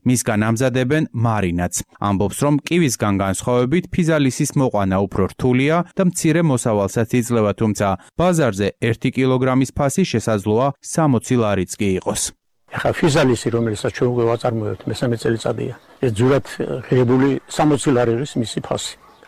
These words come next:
Speaker 2: აგროხაბში. და ჩვენ უკვე მეორე წელიწადია ვაწარმოებთ, მაგრამ ძალიან რთული მოსაყვანია. ჯერ ერთია,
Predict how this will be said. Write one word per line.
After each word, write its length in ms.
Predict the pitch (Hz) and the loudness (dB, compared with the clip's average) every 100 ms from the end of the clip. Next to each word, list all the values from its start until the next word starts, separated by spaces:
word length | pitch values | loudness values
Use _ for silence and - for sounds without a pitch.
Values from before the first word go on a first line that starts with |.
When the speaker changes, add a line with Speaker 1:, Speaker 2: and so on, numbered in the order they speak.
| 117 | -4
Speaker 2:
აგროხაბში. 500 | 113 - - - - - _ - | -2 -4 -6 -8 -14 -18 _ -2
და 60 | 190 | 0
ჩვენ 180 | - 165 147 | 2 2 2
უკვე 180 | 139 175 | 2 2
მეორე 280 | 147 135 127 | 4 4 2
წელიწადია 420 | 135 120 131 143 160 | 0 0 0 0 0
ვაწარმოებთ, 280 | 123 123 110 | 0 -2 -4
მაგრამ 160 | 104 92 | -4 -2
ძალიან 300 | 123 175 175 | 2 2 2
რთული 260 | - 147 127 | 2 0 2
მოსაყვანია. 540 | 120 127 110 - 117 - - - | 0 -2 -4 -6 -12 -18 -20 -20
ჯერ 160 | - 143 151 | 0 2 2
ერთია, 260 | - 165 | 2 2